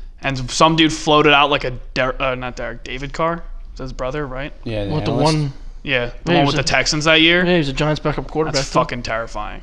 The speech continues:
Speaker 3: <laughs>
Speaker 1: I mean, Sam Darnold, what's it called? From, if you combine the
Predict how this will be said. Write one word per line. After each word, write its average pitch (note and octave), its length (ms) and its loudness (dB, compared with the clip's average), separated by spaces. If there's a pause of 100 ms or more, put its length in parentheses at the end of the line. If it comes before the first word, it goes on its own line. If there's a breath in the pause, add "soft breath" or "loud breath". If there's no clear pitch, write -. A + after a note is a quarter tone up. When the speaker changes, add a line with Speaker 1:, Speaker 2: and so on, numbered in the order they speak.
(140)
Speaker 3:
<laughs> - 160 -4
Speaker 1:
I F4 840 6
mean, F3+ 180 4
Sam A3+ 240 4
Darnold, G3+ 320 6
what's D#3 140 0
it D3+ 40 -6
called? C3 320 -4
From, C#3+ 340 -4 (320)
if D#3+ 160 2
you G#3+ 80 4
combine F3 520 6
the D#3+ 140 0